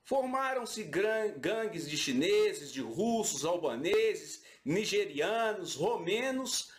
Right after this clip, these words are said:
além da própria máfia. Então, na medida em que as empresas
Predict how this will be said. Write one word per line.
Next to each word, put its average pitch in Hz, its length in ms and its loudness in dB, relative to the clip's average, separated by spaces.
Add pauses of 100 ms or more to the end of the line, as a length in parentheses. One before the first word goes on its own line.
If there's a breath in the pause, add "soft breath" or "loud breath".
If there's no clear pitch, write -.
(120 loud breath)
além 214 540 0
da 214 200 -2
própria 254 640 -2
máfia. 151 680 -4 (1900 loud breath)
Então, 254 360 -4
na 247 200 -2
medida 294 580 -2
em 285 120 2
que 262 100 -2
as 233 120 -2
empresas 202 1080 -4